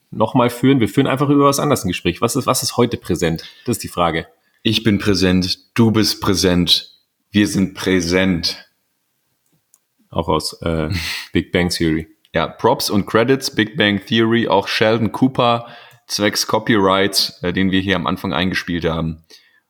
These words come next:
Speaker 2: Und, äh, ja, wir schauen einfach mal. Einfach Altes loslassen, selbst wenn's noch so gut war. Einfach loslassen und dich wieder für Neues öffnen, in der Hoffnung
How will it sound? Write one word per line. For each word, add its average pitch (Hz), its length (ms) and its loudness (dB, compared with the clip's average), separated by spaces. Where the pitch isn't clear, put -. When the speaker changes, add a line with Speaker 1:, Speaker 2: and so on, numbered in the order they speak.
Speaker 2:
Und, 87 340 -2
äh, 80 440 2
ja, 117 140 2
wir 147 80 4
schauen 196 260 2
einfach 98 300 -2
mal. 82 380 -8
Einfach 156 460 -2
Altes 185 400 -2
loslassen, 117 640 0
selbst 131 420 -2
wenn's 170 320 2
noch 160 320 2
so 156 240 2
gut 170 340 -2
war. - 420 -6
Einfach 151 420 0
loslassen 127 720 0
und 110 180 0
dich 127 220 -2
wieder 135 380 0
für 139 180 0
Neues 143 540 4
öffnen, 95 540 0
in 123 160 0
der 123 180 2
Hoffnung 117 540 -2